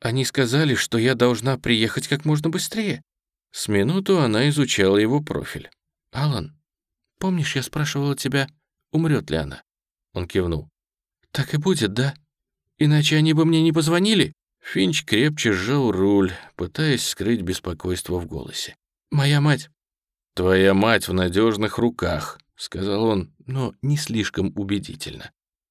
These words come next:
«Тебе что-нибудь сказали о ее состоянии?» «Только то, что оно ухудшилось и что я должна как можно скорее попасть в больницу», ответила девушка. Наступило долгое молчание,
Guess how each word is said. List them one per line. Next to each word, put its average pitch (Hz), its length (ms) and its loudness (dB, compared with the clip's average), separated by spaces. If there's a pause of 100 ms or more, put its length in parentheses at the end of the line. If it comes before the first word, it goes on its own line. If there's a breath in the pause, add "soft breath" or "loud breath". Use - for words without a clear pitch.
(220)
«Тебе 104 260 2
что-нибудь 127 400 2
сказали 147 460 4
о 139 80 6
ее 123 200 6
состоянии?» 90 760 -4 (560)
«Только 156 320 -4
то, 165 140 -4
что 170 220 -2
оно 170 200 0
ухудшилось 151 880 -2
и 123 280 -2
что - 280 -4
я 123 100 2
должна 123 440 0
как 95 180 -6
можно 110 260 -6
скорее 139 380 -2
попасть 180 380 -2
в 180 40 -12
больницу», 240 560 -2 (440)
ответила 92 500 -2
девушка. 95 480 -12 (480)
Наступило 185 600 2
долгое 147 420 2
молчание, 175 800 -6